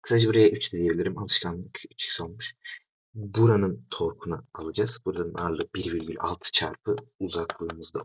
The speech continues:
on x yapıyor. Bir virgül altı çarpı ondan. Şu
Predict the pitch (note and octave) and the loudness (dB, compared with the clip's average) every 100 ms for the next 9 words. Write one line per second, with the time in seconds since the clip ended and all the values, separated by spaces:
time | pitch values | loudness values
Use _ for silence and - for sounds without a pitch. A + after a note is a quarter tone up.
0 | - F2 E2 - - - F2 G2+ A#2+ _ | -12 -16 -6 -4 -4 -8 -8 -8 -8 _
1 | _ _ _ _ _ G2 F#2 F2 E2+ E2+ | _ _ _ _ _ -8 -6 -6 -6 -10
2 | - F#2+ F2 - - E2 E2 - F#2 F2 | -6 -6 -6 -6 -6 -6 -8 -12 -12 -14
3 | E2+ G#2 _ _ _ _ - - | -16 -16 _ _ _ _ -16 -14